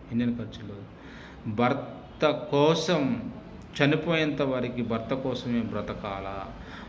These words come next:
భర్తకి తప్ప నీ శరీరం,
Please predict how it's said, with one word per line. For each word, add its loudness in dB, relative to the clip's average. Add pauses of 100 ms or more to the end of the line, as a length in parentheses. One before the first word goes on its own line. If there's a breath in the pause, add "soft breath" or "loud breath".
(120)
భర్తకి 4
తప్ప 4
నీ 4
శరీరం, 6